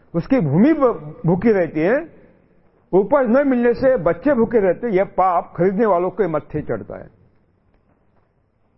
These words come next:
ये पाप क्यों करें? क्या उसका विकल्प नहीं हो सकता?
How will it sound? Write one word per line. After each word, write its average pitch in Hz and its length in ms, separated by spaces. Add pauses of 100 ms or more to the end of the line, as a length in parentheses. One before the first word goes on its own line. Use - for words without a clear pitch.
(640)
ये 127 60
पाप 135 320
क्यों 170 140
करें? 185 400 (240)
क्या 123 100
उसका 120 220
विकल्प 143 340
नहीं 180 140
हो 180 60
सकता? - 320